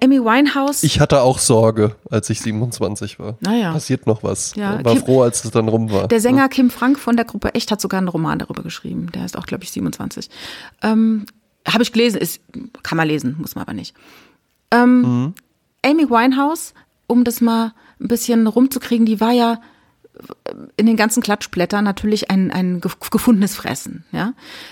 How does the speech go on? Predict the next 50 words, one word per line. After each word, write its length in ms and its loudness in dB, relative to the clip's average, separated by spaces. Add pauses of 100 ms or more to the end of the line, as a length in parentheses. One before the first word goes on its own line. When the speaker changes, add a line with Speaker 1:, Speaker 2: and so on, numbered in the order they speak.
(140)
Speaker 1:
Äh, 120 4
Speaker 2:
Ja, 140 6
ja, 120 2
Speaker 1:
in 100 2
Speaker 2:
klar. 100 2
Speaker 1:
England 360 4 (100)
sind 180 -2
ja 80 2
Paparazzi, 840 -2
äh, 280 -2
eine, 840 -6
also 160 -6
Paparazzi 440 0
ist 100 -4
ja, 180 2
heißt 400 -4
ja 80 -2
Stechmücken, 520 0 (120)
ne? 220 4
So 160 0
hat, 100 0
glaub 120 2
ich, 120 -4
der, 320 2
ähm, 440 2
Speaker 2:
Mhm. 40 0 (580)
Speaker 1:
wie, 120 0
wie 240 2
heißt 240 2
der, 60 0
der, 140 4
der 160 0
Regisseur 440 0
aus 120 -4
Italien? 600 2 (100)
Ich 100 -16
weiß, 220 -2
was, 140 -2
Fellini, 420 4
der 220 2
hat 120 0
die 120 2
so 100 2
benannt, 460 -2
ne? 80 0
Das 140 -2
sind 120 2
Stechmücken, 540 -6
Paparazzi. 640 0
Speaker 2:
Mhm. 60 -8